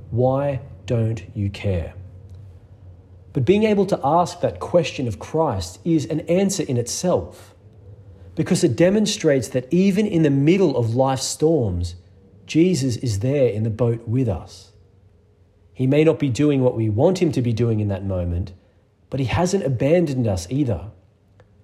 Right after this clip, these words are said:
Therefore, the faith that Jesus is asking of us, as demonstrated in today's gospel,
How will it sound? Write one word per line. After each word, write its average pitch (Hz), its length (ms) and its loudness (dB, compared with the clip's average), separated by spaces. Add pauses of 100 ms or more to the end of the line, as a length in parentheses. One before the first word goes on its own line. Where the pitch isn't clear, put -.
(420)
Therefore, 185 380 4
the 151 80 4
faith 190 400 0
that 156 160 -4
Jesus 135 480 0
is 131 240 -8
asking 135 500 -4
of 87 120 -2
us, - 500 -14 (380)
as 120 160 -2
demonstrated 135 760 2
in 123 100 -4
today's 110 380 -4
gospel, 98 580 -6